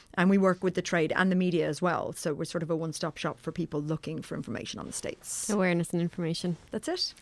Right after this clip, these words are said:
Speaker 1: Yeah.
Speaker 2: Very good. And do other countries have similar committees, seeing as America does, or
Speaker 1: Yeah.
Speaker 2: U S A doesn't really have a tourist board per se?
Speaker 1: That's it. Yeah, absolutely. The, I think most countries,
Speaker 2: Mm.
Speaker 1: um,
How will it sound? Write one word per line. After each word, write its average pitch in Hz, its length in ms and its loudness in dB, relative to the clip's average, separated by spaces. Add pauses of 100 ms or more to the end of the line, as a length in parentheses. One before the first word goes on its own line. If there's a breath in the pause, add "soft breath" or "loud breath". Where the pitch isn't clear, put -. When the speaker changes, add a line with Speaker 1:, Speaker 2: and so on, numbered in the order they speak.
Speaker 1:
Yeah. - 120 -4
Speaker 2:
Very 208 180 -4
good. - 320 -12 (720 loud breath)
And 202 460 0
do 214 300 4
other 208 180 0
countries 214 680 0 (120)
have 185 180 -2
similar 185 300 0
committees, 190 420 -4
seeing 180 160 -4
as - 400 -6
America 170 300 -4
does, - 160 -10 (120)
or 190 140 0
Speaker 1:
Yeah. 185 140 0
Speaker 2:
U 180 140 2
S 175 120 0
A 175 80 0
doesn't 175 240 -4
really 175 200 -4
have 170 180 -2
a 165 240 -2
tourist 175 420 -4
board 180 180 -6
per 190 120 -8
se? 185 180 -6
Speaker 1:
That's 240 200 4
it. 214 60 2
Yeah, 240 220 6
absolutely. 202 480 4
The, 180 260 6
I 170 60 4
think 202 180 2
most 196 220 6
countries, - 560 -2
Speaker 2:
Mm. 165 260 2
Speaker 1:
um, 147 220 -4